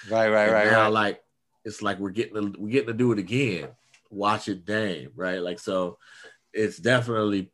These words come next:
Speaker 2: it's definitely personal. Whenever he goes off, you know, the phone blows up, right? It's like, "Are you watching Dame?" It's like,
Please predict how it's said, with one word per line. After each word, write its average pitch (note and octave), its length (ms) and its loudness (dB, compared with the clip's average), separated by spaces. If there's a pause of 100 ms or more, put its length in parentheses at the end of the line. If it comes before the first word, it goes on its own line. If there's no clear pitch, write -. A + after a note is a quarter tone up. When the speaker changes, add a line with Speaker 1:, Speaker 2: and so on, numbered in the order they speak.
Speaker 2:
it's F#2 160 -6
definitely G#2 440 0
personal. G2+ 380 0
Whenever G#2+ 200 2
he G#2+ 160 0
goes G2+ 320 2
off, G2 320 0
you G2+ 100 -2
know, E2+ 120 -2
the D#2 120 -10
phone G2+ 480 -4
blows G2+ 400 0
up, F#2+ 240 -2
right? F2 240 -4
It's G2 120 -8
like, F#2 160 -2
"Are A2 80 0
you C#3 140 2
watching C#3 340 -2
Dame?" C3+ 260 0
It's G2+ 140 -6
like, F#2 240 -4